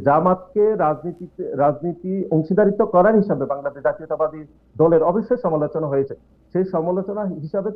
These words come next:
তরুণ প্রজন্ম অতীতেও আমাদের সমালোচনা করেছে, এখনো কিন্তু আমাদেরকে সেই সময়ের জন্য আমাদেরকে অনেকেই কোশ্চেন করে,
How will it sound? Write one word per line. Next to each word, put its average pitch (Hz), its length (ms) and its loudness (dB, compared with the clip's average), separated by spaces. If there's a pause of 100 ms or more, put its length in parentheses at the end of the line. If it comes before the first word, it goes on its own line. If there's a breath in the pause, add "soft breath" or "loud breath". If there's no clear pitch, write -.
তরুণ 175 320 -2
প্রজন্ম 170 440 -4 (120)
অতীতেও 190 320 -4
আমাদের 196 260 -6
সমালোচনা 208 380 -8
করেছে, 226 280 -4 (380 soft breath)
এখনো 208 300 4
কিন্তু 220 240 0
আমাদেরকে 175 520 0 (380)
সেই 226 140 6
সময়ের 202 380 2
জন্য 165 180 0
আমাদেরকে 143 360 -6
অনেকেই 185 300 -2
কোশ্চেন 185 340 -6
করে, 202 160 -6